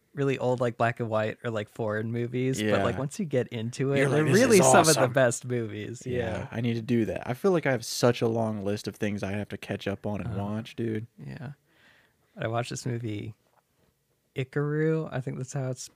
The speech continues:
Speaker 1: pronounced. Ikaru, maybe. I don't
Speaker 2: Okay.
Speaker 1: know Japanese, but
Speaker 2: Ikaru. Sounds about
Speaker 1: honestly,
Speaker 2: right.
Speaker 1: probably one of the best movies I've seen this
Speaker 2: Ever?
Speaker 1: year. It's,
Speaker 2: Oh.
Speaker 1: yeah, yeah, or may-, maybe even ever. It might rank
Speaker 2: Wow.
Speaker 1: there. I, I, I,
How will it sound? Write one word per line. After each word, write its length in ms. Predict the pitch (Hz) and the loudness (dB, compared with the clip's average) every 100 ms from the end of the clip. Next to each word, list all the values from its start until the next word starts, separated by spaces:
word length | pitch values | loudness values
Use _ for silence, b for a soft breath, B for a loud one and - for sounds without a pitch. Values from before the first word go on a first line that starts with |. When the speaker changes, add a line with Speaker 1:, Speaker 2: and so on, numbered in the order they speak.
| - | -8
Speaker 1:
pronounced. 580 | 139 131 123 131 - | -4 -2 -2 -4 -6
Ikaru, 760 | - - 117 110 117 117 123 123 | -12 -10 -10 -8 -6 -4 -4 -6
maybe. 520 | 131 120 117 120 120 - | -6 -6 -4 -4 -6 -8
I 120 | - 117 | -8 -4
don't 100 | 107 | -2
Speaker 2:
Okay. 80 | 110 | -2
Speaker 1:
know 100 | 110 | -2
Japanese, 800 | 117 104 113 117 107 104 - - | -4 -6 -4 -6 -6 -8 -10 -12
but 320 | 151 110 104 - _ - | -4 -2 -2 -6 _ -16
Speaker 2:
Ikaru. 420 | - 117 110 117 | -10 -8 -6 -6
Sounds 80 | 135 _ _ _ _ | -8 _ _ _ _
about 120 | - 113 | -6 -4
Speaker 1:
honestly, 380 | 117 - 113 110 | -4 -4 0 0
Speaker 2:
right. 140 | 127 - _ _ _ _ - | -2 -6 _ _ _ _ -4
Speaker 1:
probably 280 | 151 180 170 | 0 2 2
one 160 | 123 | 0
of 100 | 110 | -2
the 100 | 110 | -4
best 380 | 117 127 - - | -4 -6 -6 -10
movies 640 | - - 139 - 131 - - | -12 -12 -12 -14 -16 -18 -14
I've 180 | - - | -12 -12
seen 540 | - - 62 - 143 - | -12 -10 -10 -10 -12 -14
this 120 | - - | -6 0
Speaker 2:
Ever? 280 | 135 196 | 2 2
Speaker 1:
year. 140 | 220 67 | 0 0
It's, 180 | - - | -4 2
Speaker 2:
Oh. 240 | 107 95 143 | 2 2 -2
Speaker 1:
yeah, 320 | 170 196 135 | 0 2 2
yeah, 220 | 151 180 - | 2 2 4
or 140 | 165 | 2
may-, 200 | 170 247 151 | 4 2 4
maybe 280 | 196 359 208 | 6 6 6
even 300 | 175 170 147 | 4 6 6
ever. 260 | 143 151 | 8 6
It 120 | 147 | 4
might 200 | 151 175 | 4 2
rank 220 | 123 135 135 | 2 2 4
Speaker 2:
Wow. 140 | 156 | 4
Speaker 1:
there. 180 | 113 110 b b b b | 2 -2 b b b b
I, 160 | 151 151 | 2 2
I, 200 | 165 160 - | 4 2 2
I, 140 | - | -2